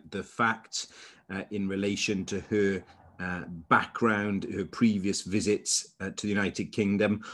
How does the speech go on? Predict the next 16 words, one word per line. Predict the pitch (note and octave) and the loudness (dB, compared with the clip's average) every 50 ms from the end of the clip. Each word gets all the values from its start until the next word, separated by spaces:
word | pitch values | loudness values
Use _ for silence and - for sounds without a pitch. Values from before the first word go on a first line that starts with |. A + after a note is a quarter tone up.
| - - - | -12 -2 6
Also | - C#3+ C#3+ C#3 - D3 | 8 8 8 10 10 10
importantly, | B2+ A#2+ A#2 - - D3 C#3 C3+ C3 - A#2 G2+ F#2+ F#2+ | 10 10 8 10 10 12 12 12 10 8 6 6 6 4
shortly | - - - C3+ B2 A#2+ - A#2 A2 G2 | 4 6 8 8 8 8 8 6 4 4
before | F2+ G2+ F#2+ - - G#2 G2+ F#2 | 2 0 0 4 4 4 4 4
she | - - G#2 F2+ | 2 2 0 0
came, | - - A2+ G#2+ G#2 G#2 G#2 G2 - - - - - _ - | 0 2 4 4 4 4 2 0 -2 -6 -18 -20 -12 _ 6
her | G#2+ G#2+ G2+ | 6 6 6
house, | G2 - - - A#2+ A2 A2 A2 - - - - - - | 6 4 4 4 6 6 6 4 4 0 0 -2 -2 -4
uh, | G2+ F#2+ | -4 -2
burnt | F#2+ F#2+ E2+ - A2 G#2 G#2 G2+ G2+ - | -4 -2 4 6 6 8 8 6 4 2
down | - A2 G2+ G2 G2 F#2+ G2+ G2+ F#2+ - - - - - _ - | 2 2 2 2 2 2 2 0 -2 -4 -10 -20 -20 -12 _ 0
and | A2 A2 G#2 G2+ G2+ - | 2 4 4 4 2 2
she'd | - - G#2 G2+ F2+ E2+ - | 2 2 2 0 0 0 0
been | - G2+ F#2+ F#2+ - - - | 2 2 4 2 2 0 -4
widowed | F#2+ F#2 F#2+ A2+ A2+ G2+ G#2+ A2+ G#2 F#2+ F2+ F2+ E2+ - | -2 4 8 8 8 8 8 6 6 6 4 2 -2 -4
in | - G2 F#2+ F#2 F2+ E2 | -4 -2 -2 -2 -2 -4